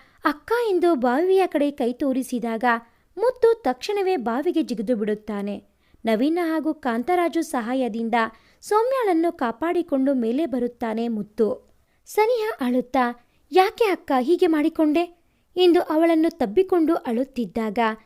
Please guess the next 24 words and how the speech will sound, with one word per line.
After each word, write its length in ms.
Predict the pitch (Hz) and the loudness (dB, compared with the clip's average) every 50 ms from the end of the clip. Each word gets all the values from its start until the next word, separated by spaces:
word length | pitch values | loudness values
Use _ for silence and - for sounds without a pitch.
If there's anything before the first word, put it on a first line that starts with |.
| _ _ _ _ _ - | _ _ _ _ _ -12
ಸೌಮ್ಯ 480 | - - 403 392 440 480 453 415 403 | -4 0 0 0 2 0 -2 -2 -2
ಬಿಕ್ಕುತ್ತಾ, 920 | 349 226 254 254 - - 277 269 269 - - 254 240 247 247 _ _ _ _ _ _ _ _ _ - | -2 -2 -4 -4 -4 -2 -2 -2 -2 0 -2 -2 -2 -2 -6 _ _ _ _ _ _ _ _ _ -2
"ನಾನು 180 | 392 427 440 466 | 0 2 2 2
ಯಾತಕ್ಕೆ 540 | 415 302 320 311 359 - 427 415 415 - 403 | 2 2 2 0 2 0 -2 -2 0 0 0
ಬದುಕಬೇಕು? 840 | 302 339 277 330 320 - 330 311 294 285 285 - 330 330 320 - _ _ _ _ _ _ _ _ _ _ - | 2 2 0 0 0 0 0 0 0 -2 0 -2 -2 -2 -2 -6 _ _ _ _ _ _ _ _ _ _ -6
ಚಿಕ್ಕ 300 | - - 359 359 - 440 440 | 0 0 0 2 2 2 4
ವಯಸ್ಸಿನಲ್ಲಿ 680 | 349 285 254 285 285 - 330 311 294 285 277 269 285 | 4 4 4 4 2 0 0 2 2 2 2 2 0
ತಾಯಿಯೇ 440 | 285 - - 262 254 285 320 349 370 | -2 -2 -4 -2 0 0 2 2 2
ಬಿಟ್ಟು 300 | 269 233 262 - - 269 | 2 2 -2 -2 -2 -4
ಹೋದರು. 600 | 202 208 214 202 - 214 214 214 - - _ _ _ _ _ _ _ _ | -2 -2 -4 -4 -2 -2 -2 -2 -2 -4 _ _ _ _ _ _ _ _
ಹೇಗೋ 400 | - - 247 262 285 - 339 320 | 0 4 4 4 6 4 2 2
ಬೆಳೆದು 380 | 233 311 294 302 240 320 226 | 4 2 2 2 0 0 2
ದೊಡ್ಡವಳಾದ 580 | 262 247 202 - 339 339 330 320 302 294 294 - 302 | 2 2 2 2 0 2 2 2 0 0 0 0 0
ಮೇಲೆ 320 | 262 294 285 277 277 285 285 285 _ _ _ _ _ _ - | 2 2 2 2 2 0 -2 -4 _ _ _ _ _ _ 2
ವರುಣ್ 320 | 349 381 392 427 508 494 403 | 6 6 8 6 6 4 4
ಜೊತೆ 260 | 359 320 - 339 330 | 2 2 2 2 0
ಜೀವನ 400 | 254 208 208 254 302 349 381 370 381 | 0 0 -2 0 0 2 2 0 0
ಮಾಡುವ 380 | 339 302 285 277 277 277 277 285 | 0 0 0 2 2 2 2 2
ಸಾವಿರ 460 | 277 - - 285 262 320 349 381 339 330 | 0 -2 -6 -4 -2 -2 0 0 0 -2
ಕನಸು 400 | 302 - 262 240 254 247 - 277 | -2 0 0 -2 0 0 -2 -2
ಹೊತ್ತು 460 | 233 233 - - - 247 233 226 - - _ _ _ _ - | -2 -2 -4 0 2 2 2 0 -2 -10 _ _ _ _ 2
ಈ 100 | 392 440 403 | 2 2 4
ಮನೆಗೆ 320 | 339 277 277 294 262 302 | 2 2 2 2 2 0
ಬಂದರೆ 600 | 214 269 262 262 247 262 254 262 269 269 - _ | 0 0 0 2 2 4 4 2 2 0 -6 _